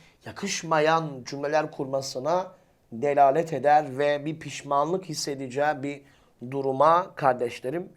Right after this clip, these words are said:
yorulur. "Çok tatlı bir nar yediğimi görüyorum Hüseyin hocam." diyor birisi. Çok tatlı böyle güzel narlar, e,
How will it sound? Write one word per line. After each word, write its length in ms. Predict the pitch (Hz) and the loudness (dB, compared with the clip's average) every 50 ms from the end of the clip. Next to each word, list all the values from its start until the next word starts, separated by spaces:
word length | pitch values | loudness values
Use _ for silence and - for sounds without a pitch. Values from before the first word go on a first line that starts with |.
| _ | _
yorulur. 800 | - 117 131 139 131 127 127 123 123 123 123 123 123 120 120 120 _ _ _ _ _ _ _ _ | -12 -4 0 0 2 2 2 0 0 -2 0 0 -2 -4 -6 -8 _ _ _ _ _ _ _ _
"Çok 320 | - - 220 220 - _ - | -8 -8 -8 -8 -8 _ -4
tatlı 420 | - 165 160 - _ - 226 180 | -4 -4 -4 -6 _ -8 -6 -4
bir 180 | 190 190 175 170 | -4 -4 0 4
nar 280 | 175 175 180 175 160 - | 6 6 6 6 4 -2
yediğimi 580 | 147 139 147 151 143 139 147 143 139 143 143 131 | -10 -4 -4 -4 -4 -2 -6 -6 -6 -6 -8 -4
görüyorum 460 | 131 139 131 127 127 123 120 123 120 | -2 -2 -2 0 -2 -4 -4 -6 -10
Hüseyin 280 | 135 - - 151 139 131 | -10 -6 -6 -6 -4 -4
hocam." 400 | 123 113 117 120 113 110 107 107 | -8 -8 -8 -10 -10 -10 -10 -10
diyor 180 | 117 113 110 | -10 -10 -8
birisi. 380 | 117 113 110 110 - 160 165 185 _ _ _ _ _ - _ - _ _ | -10 -12 -12 -12 -12 -14 -14 -16 _ _ _ _ _ -20 _ -20 _ _
Çok 220 | - 175 - _ | -20 -20 -18 _
tatlı 440 | - 147 143 - - 151 147 143 135 | -8 -8 -8 -8 -10 -8 -8 -6 -4
böyle 160 | 135 131 131 | -4 -6 -6
güzel 440 | 127 127 123 120 147 147 143 139 123 117 113 | -10 -12 -10 -6 -2 -2 -2 -2 -4 -10 -10
narlar, 560 | 127 139 135 135 127 123 131 135 131 - - - _ _ _ _ _ _ _ _ | -8 -6 -6 -6 -8 -6 -4 -4 -4 -4 -6 -12 _ _ _ _ _ _ _ _
e, 40 | - | -18